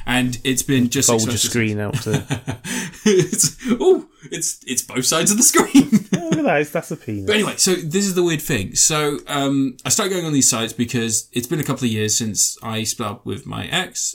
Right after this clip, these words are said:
Speaker 1: and, you know, I'm still supporting, I'm still friends with them. That's the perfect ratio of pickle to burger. Um, <laughs> I'm still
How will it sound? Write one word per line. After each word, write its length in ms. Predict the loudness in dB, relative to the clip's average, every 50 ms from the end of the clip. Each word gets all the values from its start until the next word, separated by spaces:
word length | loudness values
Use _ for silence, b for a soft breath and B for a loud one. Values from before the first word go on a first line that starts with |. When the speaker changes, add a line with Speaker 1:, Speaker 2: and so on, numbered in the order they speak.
| -8
Speaker 1:
and, 1000 | -8 -8 -8 -6 -4 -4 -4 -4 -4 -4 -4 -6 -6 -6 -6 -6 -6 -6 -8 -8 -8 _
you 100 | -4 -4
know, 220 | -4 -4 -6 -8 -10 -12 -12
I'm 120 | -8 -4
still 180 | -4 -2 -2 -4
supporting, 320 | -4 -6 -6 -6 -6 -4
I'm 60 | -4
still 140 | -4 -4 -4
friends 220 | -4 -6 -6 -6 -6
with 80 | -6
them. 60 | -6
That's 160 | -4 -2 -4 -4
the 60 | -2
perfect 360 | -4 -6 -6 -6 -8 -10 -8
ratio 280 | -6 -6 -4 -4 -6 -6
of 60 | -6
pickle 220 | -8 -8 -8 -8 -8
to 40 |
burger. 280 | -8 -6 -6 -6 -8 -10 -14 B B B B B B B -4
Um, 440 | 0 2 4 4 4 4 0 -2 -6 -8
<laughs> 80 | _ -4
I'm 200 | -2 0 2 4
still 440 | 4 4 4 2 2 2 0 0